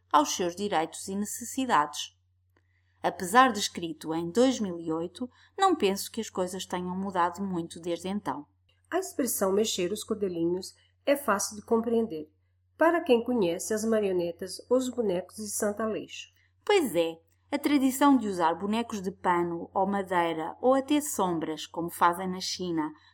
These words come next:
Speaker 1: para representar histórias a crianças e adultos tem uma longa tradição. Em Portugal, as marionetas mais famosas, cuja existência está documentada desde o século dezoito,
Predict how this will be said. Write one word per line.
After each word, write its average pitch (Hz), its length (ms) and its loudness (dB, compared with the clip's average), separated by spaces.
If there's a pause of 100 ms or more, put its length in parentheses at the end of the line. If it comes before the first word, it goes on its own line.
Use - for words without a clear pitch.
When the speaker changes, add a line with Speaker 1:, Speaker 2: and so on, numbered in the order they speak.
Speaker 1:
para 240 200 4
representar 247 680 2
histórias 170 840 -2
a 190 120 -10
crianças 165 640 -2
e 226 140 -2
adultos 240 500 -4 (240)
tem 403 180 2
uma 330 200 8
longa 202 320 0
tradição. 214 720 -4 (600)
Em - 140 -4
Portugal, 202 580 2 (280)
as 240 100 4
marionetas 226 720 6
mais 277 320 6
famosas, 180 760 2 (280)
cuja 262 280 4
existência 294 880 4
está - 320 -2 (220)
documentada 214 880 2
desde 202 380 0
o 180 60 -12
século 180 480 -8
dezoito, 180 580 -4